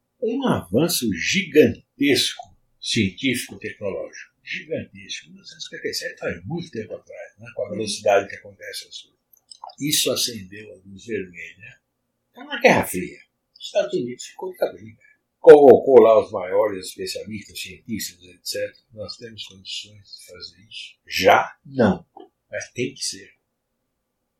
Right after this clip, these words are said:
Por que não? Aí tinha o pessoal estava antenado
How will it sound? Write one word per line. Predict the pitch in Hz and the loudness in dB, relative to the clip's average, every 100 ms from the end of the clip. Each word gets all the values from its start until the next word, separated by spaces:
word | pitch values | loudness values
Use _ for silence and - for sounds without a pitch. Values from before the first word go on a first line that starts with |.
| _ | _
Por | 180 180 | -6 0
que | 165 117 | 2 0
não? | 92 - _ _ _ _ _ _ _ | -2 -12 _ _ _ _ _ _ _
Aí | - - - | -20 -20 -20
tinha | - 180 110 104 | -8 -6 -6 -8
o | |
pessoal | - 120 - 139 101 139 127 - _ _ _ _ _ _ _ | -12 -12 -6 -2 0 0 -4 -12 _ _ _ _ _ _ _
estava | - - - 95 85 - - | -16 -14 -6 -4 -2 -6 0
antenado | 110 - 98 92 92 98 87 - | 0 0 -6 -8 -12 -10 -12 -14